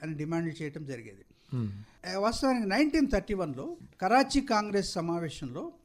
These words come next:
Speaker 2: ఆ.
Speaker 1: ప్రజలకు ప్రాథమిక హక్కులు కావాలి, అదేవిధంగా కొన్ని ఆర్థిక హక్కులు, సామాజిక హక్కులు కూడా కావాలి అనే డిమాండ్ ఒకటి వచ్చింది.
Speaker 2: ఆ.
Speaker 1: అవన్నీ కూడా ఇప్పుడు మనకి ఫండమెంటల్ రైట్స్ రూపంలో ఉన్నాయి.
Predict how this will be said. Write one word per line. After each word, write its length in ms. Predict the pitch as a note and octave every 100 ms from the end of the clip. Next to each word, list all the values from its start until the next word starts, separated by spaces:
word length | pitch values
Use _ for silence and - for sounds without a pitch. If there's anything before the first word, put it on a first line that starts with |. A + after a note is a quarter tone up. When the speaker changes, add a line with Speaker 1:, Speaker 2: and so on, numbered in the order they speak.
| A#2
Speaker 2:
ఆ. 100 | F2
Speaker 1:
ప్రజలకు 640 | D#2 G#3+ A#3 A3+ G3 F3 - -
ప్రాథమిక 460 | F3 G3+ G#3+ G#3 E3
హక్కులు 300 | F3 G3 F3+
కావాలి, 640 | D#3 C#3+ C3+ B2+ C3 A#2 - _ _
అదేవిధంగా 640 | E3+ G3 G3+ G3 F#3+ A3 C#4+ C4+ F#3+
కొన్ని 180 | G3
ఆర్థిక 420 | E3+ F#3 G3+ G3+ F#3+
హక్కులు, 320 | F#3 G3 G3
సామాజిక 560 | F#3+ E3 F#3+ F#3 E3+
హక్కులు 420 | E3+ E3+ F3 F3+ F#3+ _ -
కూడా 180 | F#3 F#3
కావాలి 580 | F3 D3 C#3 C3 B2+ - -
అనే 160 | F#3 G3+
డిమాండ్ 380 | D#3+ F#3+ G#3 F#3+
ఒకటి 180 | C#3 B2
వచ్చింది. 300 | - - -
Speaker 2:
ఆ. 240 | A#2 G2 E2+ - -
Speaker 1:
అవన్నీ 320 | G3+ C#4+ E4
కూడా 160 | - E4+
ఇప్పుడు 200 | - B3
మనకి 440 | A#3+ A3 G#3+ F3+ -
ఫండమెంటల్ 460 | G3+ A3+ A#3+ A#3 A3
రైట్స్ 280 | G#3+ G#3 G#3
రూపంలో 360 | G3+ G3+ G3
ఉన్నాయి. 320 | F#3+ F#3+ F#3